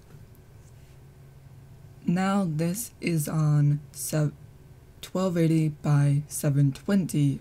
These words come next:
went from six forty to whatever it was, staying on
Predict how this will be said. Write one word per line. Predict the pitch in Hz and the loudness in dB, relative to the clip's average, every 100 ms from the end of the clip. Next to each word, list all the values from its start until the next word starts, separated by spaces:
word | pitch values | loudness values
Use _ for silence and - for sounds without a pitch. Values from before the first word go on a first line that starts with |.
| - | -2
went | 160 156 151 143 - - | 2 4 4 0 -8 -12
from | 170 151 143 139 139 - - | -2 2 2 2 0 -4 -20
six | - - 151 - - | -10 -2 -2 -2 -12
forty | - 214 214 202 190 | -4 2 2 2 -2
to | - 160 156 147 143 - - | -4 -2 -2 -2 -6 -14 -8
whatever | 147 151 160 160 147 | -2 2 2 2 2
it | 147 | 0
was, | - 175 170 165 226 - - - - - - - - - - - | -2 -4 -2 -4 -8 -16 -20 -20 -20 -20 -20 -20 -20 -20 -20 -14
staying | - 185 185 180 175 156 | -4 0 0 0 -2 -4
on | - 156 151 151 147 | -2 0 2 2 0